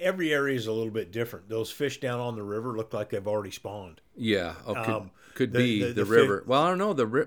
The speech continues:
Speaker 2: the river was colder though. It was thirty-seven
Speaker 1: I,
Speaker 2: degrees.
Speaker 1: I, I understand, but, but the thing is, is that, you
Speaker 2: I
Speaker 1: know,
Speaker 2: don't think they've spawned.
Speaker 1: that, that next full moon doesn't come up. Well, n-, none of 'em, none of 'em are, are leaking. They, they, all those males
Speaker 2: I
Speaker 1: and
Speaker 2: just don't,
Speaker 1: stuff
Speaker 2: I don't
Speaker 1: are
Speaker 2: think they're there yet. The water's too cold.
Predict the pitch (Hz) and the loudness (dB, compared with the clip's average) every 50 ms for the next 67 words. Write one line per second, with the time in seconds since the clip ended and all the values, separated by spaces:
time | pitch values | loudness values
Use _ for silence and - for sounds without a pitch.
0 | - - - 123 120 117 110 127 170 196 240 196 143 123 104 - - - - - | -4 -6 -6 -6 -6 -2 0 0 0 0 0 -2 -2 -2 -4 -6 -8 -10 -6 -4
1 | 165 214 269 233 107 80 65 - - - 85 90 80 - 120 120 117 - - - | -4 -4 -2 -4 -6 -6 -8 -10 -10 -10 -8 -8 -8 -8 -8 -10 -10 -10 -6 -4
2 | 151 156 175 185 190 170 - - 160 151 156 151 165 156 135 123 123 113 113 127 | -4 -2 -2 -4 -6 -8 -6 -4 -2 -2 -2 -2 -4 -6 -6 -6 -6 -4 -2 -2
3 | 151 - 131 143 151 - 131 127 135 147 165 202 196 - - 151 123 127 139 147 | -2 0 -2 -2 -4 -4 -4 -4 -4 -4 -6 -8 -10 -8 -6 -6 -6 -6 -6 -10
4 | - _ _ - 143 139 135 123 135 131 - 135 127 - 143 131 123 135 160 180 | -14 _ _ -2 -2 -2 0 -4 -4 -4 -4 -4 -4 -2 -4 -2 -2 -2 -4 -4
5 | 156 143 135 120 - 147 123 120 113 - 135 143 165 170 165 151 139 123 - 139 | -4 -4 -8 -4 -2 -2 -2 -2 -6 -10 -12 -2 2 4 4 4 2 2 0 -4
6 | 127 - - 104 101 - - - 76 - 123 123 - - 127 123 120 117 123 127 | -2 -2 -4 -4 -4 -6 -10 -10 -6 -4 -4 -4 -2 -2 -4 -4 -4 -2 -2 -2
7 | 131 127 - - - 135 131 123 113 120 143 175 175 139 120 117 110 120 113 - | -2 -2 -4 0 2 4 4 4 2 0 -2 -2 -2 -2 -4 -4 -4 -6 -8 -6
8 | 127 120 123 139 147 - - - _ _ _ 131 147 151 143 143 151 147 147 135 | -4 -4 -2 -4 -4 -6 -12 -20 _ _ _ 2 2 2 2 0 -2 -2 -2 0
9 | 143 151 165 175 156 156 151 - 139 123 127 135 160 170 165 156 143 135 135 127 | 0 2 2 0 -2 -4 -6 -6 -2 0 0 2 2 0 -2 -2 0 0 0 -2
10 | 123 127 - - - 139 123 113 113 127 165 - - 131 101 - _ _ _ _ | -2 -6 -10 -8 -4 -2 -2 0 0 0 0 -2 -4 -8 -10 -12 _ _ _ _
11 | _ _ - 127 135 131 123 127 131 127 - - 127 131 147 147 147 135 123 113 | _ _ -2 -2 -2 0 -2 -2 -2 -2 -2 2 2 4 4 4 4 2 2 0
12 | 117 113 117 135 156 170 110 120 131 120 - - 127 127 127 123 - - 120 123 | -2 0 0 0 0 0 0 0 -2 -2 -2 0 2 2 0 0 -2 0 2 2
13 | 131 123 113 - 131 127 120 - - 110 107 104 101 110 117 151 156 104 85 76 | 4 2 2 2 0 -2 -2 -2 0 0 0 2 2 2 2 2 0 0 -4 -4
14 | 67 - - 101 104 117 123 123 104 - - 110 - - - - | -6 -6 -4 -2 0 2 2 0 -2 -4 -8 -12 -10 -10 -12 -14